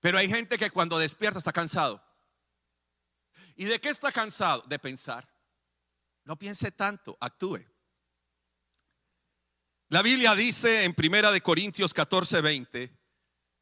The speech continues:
que nosotros tenemos que madurar. Ponga su manito en el pecho y diga, "Tengo que madurar". Le voy a decir qué es madurar.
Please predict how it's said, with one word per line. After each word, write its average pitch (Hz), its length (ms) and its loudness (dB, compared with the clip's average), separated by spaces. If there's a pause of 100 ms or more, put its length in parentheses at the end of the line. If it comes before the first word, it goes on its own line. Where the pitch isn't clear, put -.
(360)
que 170 120 2
nosotros 214 260 2
tenemos 214 380 0
que 220 100 -4
madurar. 180 500 -2 (1500)
Ponga 185 220 -2
su 185 100 -6
manito 175 300 -4
en 165 60 -2
el 151 80 -4
pecho 185 300 -6
y 165 40 -8
diga, 170 280 -6
"Tengo 160 320 -12
que 147 120 -10
madurar". 113 400 -8 (1800)
Le 151 60 -2
voy 220 60 4
a 247 40 6
decir 190 220 0
qué 226 200 0
es 220 100 -4
madurar. 196 520 0